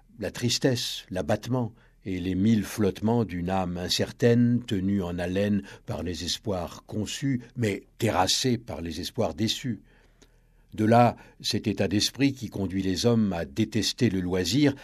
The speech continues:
et à se plaindre de n'avoir rien à faire. De là cette jalousie haineuse, si marquée envers le succès des autres. Car l'oisiveté mal vécue nourrit l'envie, et l'on voudrait voir tout le monde échouer parce que l'on n'a pas su réussir.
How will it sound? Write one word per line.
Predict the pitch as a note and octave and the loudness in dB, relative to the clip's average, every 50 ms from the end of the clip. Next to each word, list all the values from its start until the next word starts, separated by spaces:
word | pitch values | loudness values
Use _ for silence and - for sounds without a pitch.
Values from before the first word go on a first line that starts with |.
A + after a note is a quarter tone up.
| - - | -16 -10
et | - A2+ G#2 G#2 G2+ F#2+ | -6 -4 -2 0 0 0
à | E2+ | -2
se | - - - | -2 -4 -6
plaindre | F2 - - G#2+ A2 A2+ A#2 F#2+ F#2 E2+ | -8 -6 -2 0 0 0 0 -2 -4 -6
de | D#2+ D2+ F#2 | -8 -8 -6
n'avoir | F2+ F2 F2 E2+ E2 F#2 F2+ C#2+ C#2 C2+ | -6 -4 -4 -4 -2 -2 -2 -2 -4 -6
rien | - F#2 G#2 G2+ G2 | -6 -4 -4 -2 -2
à | G2 | -2
faire. | F#2 - - C3 A#2 G#2 G2 F2+ - - _ _ _ _ _ _ _ _ _ _ _ _ _ _ _ _ - | -4 -2 0 0 0 0 -2 -4 -8 -16 _ _ _ _ _ _ _ _ _ _ _ _ _ _ _ _ -8
De | - F#2 | -4 -2
là | F2 F#2 G2 | 0 0 0
cette | F2+ - - - - - - | 0 -2 -4 -4 -8 -10 -12
jalousie | D2 - E2+ E2+ E2 E2 F2 D#2 D2+ F#2+ F#2 G2 | -8 -6 -4 -4 -4 -4 -4 -4 -2 0 2 4
haineuse, | G#2 A2+ A2+ B2 C3 C#3 A#2+ G2 D#2+ D2 | 6 8 8 10 10 8 8 6 4 0
si | - - - - - - D#2+ | -4 -6 -6 -6 -6 -4 -2
marquée | D#2+ F#2+ F#2 - - - - C#3+ C3 G#2 C#2+ | 0 0 0 -2 -4 -2 0 0 0 0 -2
envers | C#2+ C#2 - F2+ D2 D#2+ | -4 -8 -8 -8 -6 -6
le | D#2 | -8
succès | - - A2+ - - - G2 | -10 -10 -10 -6 -6 -4 -2
des | - A2 A2+ G2+ | -2 0 0 2
autres. | D#3 C#3 G#2+ - - - - - _ _ _ _ _ _ _ _ _ _ _ _ _ _ _ _ _ _ _ _ | 2 2 2 0 -4 -10 -20 -20 _ _ _ _ _ _ _ _ _ _ _ _ _ _ _ _ _ _ _ _
Car | - A2+ G#2+ F#2+ G2 A2 | 0 0 0 0 0 -2
l'oisiveté | A#2+ A2+ A#2+ A#2+ A2 G2 A2 G#2 - - - B2 A2 F#2+ | 2 4 4 4 4 4 2 -2 -2 0 2 2 4 4
mal | F2+ G2+ G2+ F#2 | 2 2 2 0
vécue | F2 D#2+ E2+ F#2 E2 - - C#3 D3+ C#3+ C#3 B2 | 0 -2 -4 -6 -6 -6 -6 -4 -4 -2 -2 -2
nourrit | G#2+ F#2+ G2 G2+ G#2 G2+ F2+ G2 G#2 G2+ F#2 | 0 2 4 4 4 4 4 2 0 0 0
l'envie, | F2 G2+ G#2 A2+ A2 G#2 A2 C#3 D3 C3 - - - - - | 2 2 2 2 2 0 0 0 0 0 0 -2 -6 -6 -4
et | G#2 G#2 | -2 0
l'on | G2 G2+ G2+ G2+ | 0 0 -2 -2
voudrait | F2+ F#2 - E2+ F2 | -2 -4 -4 -4 -2
voir | D#2+ G2 F2+ - - | -2 -2 -2 -4 -4
tout | - F#2+ | -8 -6
le | F#2 | -2
monde | F#2 A2+ B2 A2+ F2 | 0 0 0 0 0
échouer | F2+ E2+ - - - - A2+ C3 D3 C#3+ | -2 -4 -6 -6 -4 -2 0 0 0 0
parce | C#3+ - - - - - | -2 -6 -8 -8 -8 -8
que | - G2 | -8 -8
l'on | E2+ D#2+ E2 | -8 -8 -8
n'a | E2 D#2 | -8 -10
pas | - - - | -8 -8 -8
su | - - - A#2 | -8 -6 -4 -4
réussir. | F#2 F#2 F#2+ F#2+ G2 - - C#3 A#2+ F2+ D2+ - - _ | -4 -2 -4 -4 -4 -4 -4 -4 -4 -6 -8 -12 -18 _